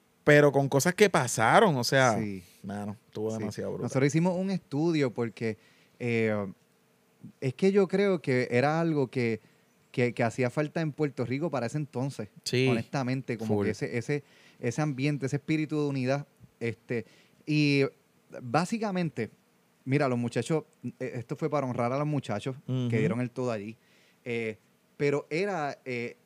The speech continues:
Speaker 2: expresando, "Mira lo que podemos hacer si estamos unidos".
Speaker 1: Literal.
Speaker 2: Puerto Rico, siéntate un momento y mira lo, lo, lo que se logró a través del deporte.
Speaker 1: Ujú.
Speaker 2: Fantástico lo que los muchachos hicieron. Pero mira lo que hicimos nosotros acá,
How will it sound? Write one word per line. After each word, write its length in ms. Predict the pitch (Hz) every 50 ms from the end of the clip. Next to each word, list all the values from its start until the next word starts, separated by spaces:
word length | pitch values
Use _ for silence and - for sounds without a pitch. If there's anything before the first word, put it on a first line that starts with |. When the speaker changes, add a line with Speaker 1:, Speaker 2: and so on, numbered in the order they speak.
| _ -
Speaker 2:
expresando, 960 | - 135 - - - - - 147 135 135 135 - 170 190 214 208 175 135 131 123
"Mira 240 | 127 131 143 175
lo 120 | 190 196 175
que 140 | - 175 143
podemos 500 | - 135 135 143 165 180 185 190 180 175
hacer 280 | 156 - 202 196 170
si 120 | - - 135
estamos 320 | - - 135 127 143 139 147
unidos". 360 | 143 131 127 127 120 104 - _ _ _ - _ _ _ -
Speaker 1:
Literal. 440 | 120 117 110 110 104 98 95 95 101 _ _ _ _ - - - - -
Speaker 2:
Puerto 300 | - 151 139 123 - 147
Rico, 340 | 151 175 170 151 139 117 - _ _ -
siéntate 480 | - - - 170 180 180 208 202 180 190
un 80 | 185 180
momento 500 | 170 165 175 180 170 - - 120 110 - _ _ _ _ _ _ _ -
y 100 | 147 131
mira 240 | 131 139 147 170 170
lo, 180 | 170 165 156 -
lo, 260 | - 127 127 131 120 -
lo 340 | 131 123 123 123 117 - -
que 220 | 131 123 120 117
se 180 | - - 123 117
logró 300 | 113 110 110 113 123 131
a 40 |
través 260 | 135 - 160 165 160 151
del 180 | 165 165 160
deporte. 560 | 165 151 - - 160 165 135 - - 117 110 _ -
Speaker 1:
Ujú. 420 | 117 117 110 110 113 113 131 208
Speaker 2:
Fantástico 760 | - - 131 123 117 - - 143 139 139 - 175 160 156 170
lo 120 | 165 160 147
que 60 | 156
los 100 | 139 127
muchachos 380 | 120 113 - 117 110 - 156 160
hicieron. 440 | 151 - - 113 120 127 113 98 92 - _ _ _ _ _ _ _ _ _ _ _ _ _ _ _
Pero 200 | - 139 131 127
mira 260 | 123 127 139 156 160
lo 140 | 156 143 -
que 80 | - 127
hicimos 320 | - - 139 143 147 139
nosotros 420 | 123 113 - - 123 107 120 113
acá, 240 | 107 98 - 104 95